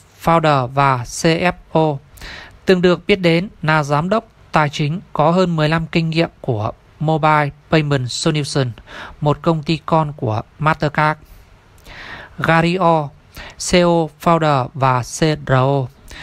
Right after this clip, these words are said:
với mười năm kinh nghiệm trong lĩnh vực lập trình full stack. Gary O đồng thời còn là một hacker,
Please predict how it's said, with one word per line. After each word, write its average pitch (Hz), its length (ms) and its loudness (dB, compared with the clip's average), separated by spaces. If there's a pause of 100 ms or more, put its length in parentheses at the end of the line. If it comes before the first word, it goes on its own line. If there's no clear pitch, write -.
(240)
với 165 240 6
mười 180 260 0
năm 175 220 0
kinh 175 160 0
nghiệm 170 200 0 (120)
trong 175 200 2
lĩnh 170 200 -2
vực 175 180 0 (160)
lập 139 220 2
trình 135 260 -2 (180)
full 160 240 -2 (200)
stack. 165 420 -2 (600)
Gary 185 260 2
O 175 260 2 (540)
đồng 165 180 0
thời 160 260 2
còn 147 260 2
là 139 120 2
một 135 280 -4
hacker, 175 500 2